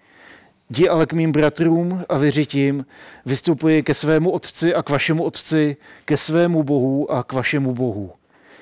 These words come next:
Marie Magdalena pak šla a zvěstovala učedníkům, že viděla Pána a co jí řekl.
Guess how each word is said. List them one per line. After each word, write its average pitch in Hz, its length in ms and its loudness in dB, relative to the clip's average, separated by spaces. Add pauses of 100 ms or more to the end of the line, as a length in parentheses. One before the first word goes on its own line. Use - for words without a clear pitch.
(240)
Marie 143 260 2
Magdalena 151 540 4
pak 151 160 0
šla 156 320 2
a 165 40 2
zvěstovala 151 500 0
učedníkům, 151 640 -2
že 139 100 0
viděla 147 300 2
Pána 143 480 2 (320)
a - 80 -2
co - 180 -4
jí 139 160 -2
řekl. 123 400 -4